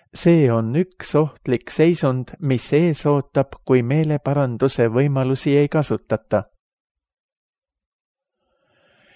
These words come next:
Loen salmid üheksateist kuni kakskümmend üks. Ja Saamuel kasvas ning Issand oli temaga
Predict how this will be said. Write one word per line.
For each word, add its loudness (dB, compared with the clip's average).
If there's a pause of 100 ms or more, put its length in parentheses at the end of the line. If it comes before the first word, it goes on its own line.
(340)
Loen 4
salmid 0
üheksateist -2
kuni -2
kakskümmend -4
üks. -4 (1600)
Ja 4
Saamuel 2
kasvas -2 (120)
ning 0
Issand 0
oli 2
temaga 2